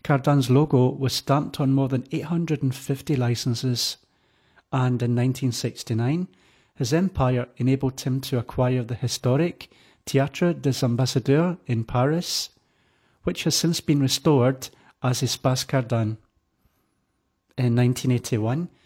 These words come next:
he brought famed Bistro Maxim's, where he had once been refused entry years before,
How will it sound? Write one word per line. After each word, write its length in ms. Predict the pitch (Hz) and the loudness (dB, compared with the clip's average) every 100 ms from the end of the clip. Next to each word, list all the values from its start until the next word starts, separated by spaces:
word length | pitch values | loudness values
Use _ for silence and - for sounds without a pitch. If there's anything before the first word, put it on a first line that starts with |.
| _ _ | _ _
he 100 | 170 | -2
brought 300 | 156 156 147 | 2 0 0
famed 400 | - 156 170 - | 0 2 2 0
Bistro 420 | 156 147 - 131 | 0 0 2 2
Maxim's, 800 | 120 127 - - 185 190 - - - _ _ _ - | 4 2 0 -2 0 0 -2 -6 -10 _ _ _ -2
where 140 | 147 135 | 2 2
he 200 | - 139 | 2 2
had 160 | 123 | 2
once 260 | 123 131 131 | 2 2 0
been 220 | 135 131 | 2 2
refused 440 | 120 - 127 117 | 0 0 0 2
entry 320 | 135 135 - 127 | 4 2 2 0
years 280 | 120 120 | 2 0
before, 500 | - 120 - 131 185 | -2 -4 0 2 0